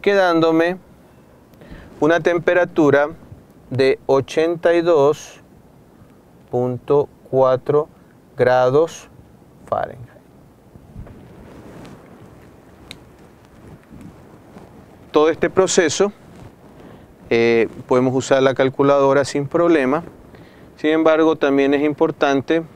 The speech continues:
realizar un poco de álgebra, de un poco de operaciones básicas,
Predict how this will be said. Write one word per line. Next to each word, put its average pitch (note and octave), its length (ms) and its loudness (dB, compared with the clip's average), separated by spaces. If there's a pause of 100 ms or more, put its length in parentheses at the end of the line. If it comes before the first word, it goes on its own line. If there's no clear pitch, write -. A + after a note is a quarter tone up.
(160)
realizar C#3+ 480 0
un D3 100 -4
poco C#3 300 0
de B2+ 140 4
álgebra, B2+ 480 0
de A#2 160 0
un A#2+ 220 -4
poco B2+ 340 -4
de C3 180 0 (400)
operaciones C3+ 760 0
básicas, D#3+ 720 -2